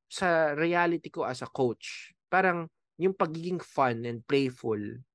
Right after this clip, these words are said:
parang hindi naaakma dun sa corporate trainer na inaasam ko nun. Yung parang, "Eh, kailangan ko maging corporate trainer eh." And when you're doing corporate training,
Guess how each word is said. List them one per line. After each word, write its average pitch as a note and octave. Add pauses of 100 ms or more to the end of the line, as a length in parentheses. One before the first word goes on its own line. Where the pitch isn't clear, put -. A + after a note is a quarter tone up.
(480)
parang G#3
hindi G3+
naaakma D3+
dun D3+
sa E3+
corporate D#3
trainer B2
na C3
inaasam C3+
ko A#2
nun. G2+ (880)
Yung E3
parang, F3
"Eh, -
kailangan C#3
ko -
maging D#3
corporate C#3+
trainer C3
eh." G2 (260)
And F#3+
when A3
you're A#3
doing G3+
corporate F#3
training, A#2